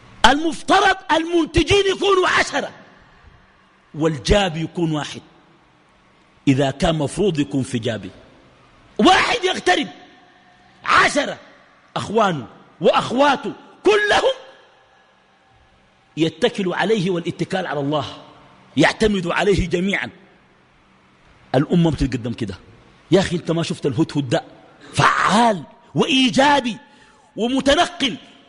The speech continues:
وواعي ودقيق في أخباره وفي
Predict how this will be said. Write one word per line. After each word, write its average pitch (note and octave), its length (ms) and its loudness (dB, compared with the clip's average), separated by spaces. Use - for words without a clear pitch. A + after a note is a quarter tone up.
وواعي C#4+ 540 2
ودقيق D#4 600 2
في C4+ 280 0
أخباره C#4 600 2
وفي A#3+ 420 -2